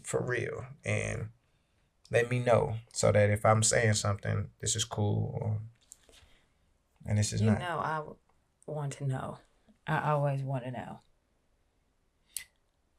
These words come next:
Speaker 1: It's so weird. I want to have deep conversations. I wanna be, like,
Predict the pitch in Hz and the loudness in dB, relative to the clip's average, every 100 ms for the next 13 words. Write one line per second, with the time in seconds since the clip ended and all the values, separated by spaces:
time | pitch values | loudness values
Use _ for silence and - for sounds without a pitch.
0 | - 131 - 151 143 131 135 123 - - | -10 0 2 4 2 2 2 4 2 0
1 | 143 139 127 135 113 - 117 113 139 131 | 2 2 2 2 2 0 0 0 2 2
2 | 123 - - 135 127 123 131 120 117 123 | 0 -10 -6 -2 -2 -2 -4 -2 -2 -2
3 | 117 117 117 117 120 113 110 113 113 110 | -2 -4 -6 -8 -6 -4 -2 -2 2 4
4 | 101 90 | 4 0